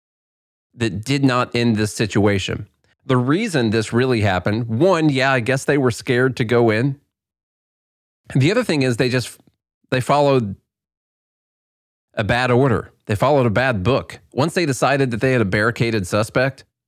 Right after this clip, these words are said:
and they decided that the door was locked and they needed to find the keys, even though they apparently never tried the handle of the door to see if it was locked,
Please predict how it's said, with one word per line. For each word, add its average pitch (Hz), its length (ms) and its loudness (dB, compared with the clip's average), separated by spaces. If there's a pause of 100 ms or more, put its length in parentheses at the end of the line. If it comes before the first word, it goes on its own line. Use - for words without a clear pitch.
(120)
and 110 100 0
they 104 100 2
decided 110 480 -2
that 107 120 -2
the 104 80 -2
door 95 260 2
was 107 160 0
locked 113 320 0
and 95 120 0
they 92 80 0
needed 98 220 -2
to 90 60 -2
find 98 240 -2
the 90 40 -4
keys, 107 380 -4
even 92 180 0
though 92 120 2
they 92 140 -2
apparently 101 420 -2
never 95 220 0
tried 98 260 -2
the - 60 -6
handle 131 440 0
of 120 100 0
the 123 100 0
door 123 280 2
to 113 140 -4
see 117 220 -4
if 131 100 -6
it 156 100 0
was 131 140 -2
locked, 139 360 0